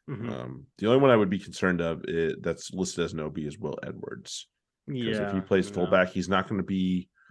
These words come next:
Speaker 2: he's not gonna be that attacking fullback. He's gonna be back there to field kicks and return them. But
Speaker 1: Right.
Speaker 2: hopefully that's not the way they go with this match, 'cause the last time they
Speaker 1: Doubt
Speaker 2: played,
Speaker 1: it.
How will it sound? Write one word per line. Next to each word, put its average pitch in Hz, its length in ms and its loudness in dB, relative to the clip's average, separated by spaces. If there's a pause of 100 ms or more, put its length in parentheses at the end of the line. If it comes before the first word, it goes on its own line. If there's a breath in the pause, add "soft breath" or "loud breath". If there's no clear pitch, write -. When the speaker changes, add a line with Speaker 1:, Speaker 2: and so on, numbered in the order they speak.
(260 soft breath)
Speaker 2:
he's 120 100 0
not 135 80 8
gonna 117 120 2
be 120 100 4
that 98 240 6
attacking 82 320 0
fullback. - 340 -10
He's 80 140 -8
gonna 87 120 0
be 82 60 -4
back 80 240 -2
there 82 100 -2
to 73 80 -6
field 82 280 -4
kicks - 260 -4
and 73 80 -8
return - 280 -8
them. - 120 -18 (500)
But - 220 -4
Speaker 1:
Right. 101 220 -6
Speaker 2:
hopefully 165 560 2
that's - 200 2
not 95 180 2
the 87 40 -2
way 85 140 0
they 78 100 -2
go 101 160 4
with 98 120 4
this 87 140 -6
match, 92 240 0
'cause 80 220 -2
the - 60 -14
last 82 240 -4
time 82 180 -2
they 80 80 -2
Speaker 1:
Doubt 76 80 -8
Speaker 2:
played, 80 240 -2
Speaker 1:
it. - 120 -10